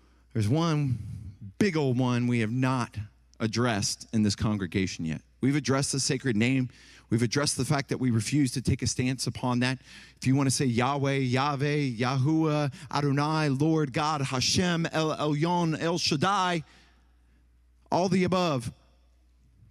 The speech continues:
good for you. If you want to say Yeshua, Yahshua, Jesus, good for you. That is not something we are going to divide over in this congregation.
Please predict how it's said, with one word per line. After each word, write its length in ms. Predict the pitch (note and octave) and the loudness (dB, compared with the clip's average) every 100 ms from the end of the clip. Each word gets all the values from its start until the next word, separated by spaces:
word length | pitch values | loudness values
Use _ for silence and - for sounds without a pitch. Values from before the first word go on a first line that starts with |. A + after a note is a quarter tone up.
| - _ _ _ _ _ _ _ _ _ _ _ _ _ _ - | -20 _ _ _ _ _ _ _ _ _ _ _ _ _ _ -4
good 140 | D#3+ | -2
for 120 | - G#3 | 2 2
you. 240 | A3+ E3 - _ _ _ _ _ _ _ _ | 2 -2 -8 _ _ _ _ _ _ _ _
If 80 | - | 0
you 80 | F3 | 2
want 140 | F3 | 2
to 40 | |
say 160 | F3 F#3 | 2 2
Yeshua, 560 | E3+ - A#3 G#3 D#3 B2+ C#3 A#2 | 2 2 2 2 0 -2 -6 0
Yahshua, 680 | D#3+ F#3+ - F#3 D#3+ C#3 A#2 A#2 | 2 2 0 0 0 -2 -4 -10
Jesus, 540 | A#2+ F3 A3 D3 A2+ - - _ - | -4 0 2 2 -2 -4 -12 _ 0
good 220 | F#3 F#3 | 0 2
for 100 | G3 | 0
you. 300 | E3+ C#3+ E2+ _ _ _ _ _ _ _ _ _ _ - _ _ _ - - _ _ _ _ _ _ _ _ _ _ _ _ _ | 2 0 -2 _ _ _ _ _ _ _ _ _ _ -20 _ _ _ -20 -20 _ _ _ _ _ _ _ _ _ _ _ _ _
That 160 | D3 D#3+ | -2 0
is 100 | C3+ | 0
not 220 | E3 F3+ | -2 0
something 320 | - D#3+ D#3 | -2 -2 -2
we 80 | C#3+ | 0
are 80 | B2+ | 0
going 140 | B2+ | 0
to 60 | A#2 | 0
divide 360 | A2 C3 C3+ B2+ | 0 -2 0 0
over 200 | A2+ A2+ | 0 0
in 60 | |
this 140 | A2 G2+ | 0 0
congregation. 720 | B2+ G#2+ E2+ G#2+ G2 - | -2 -2 -2 -2 -2 -4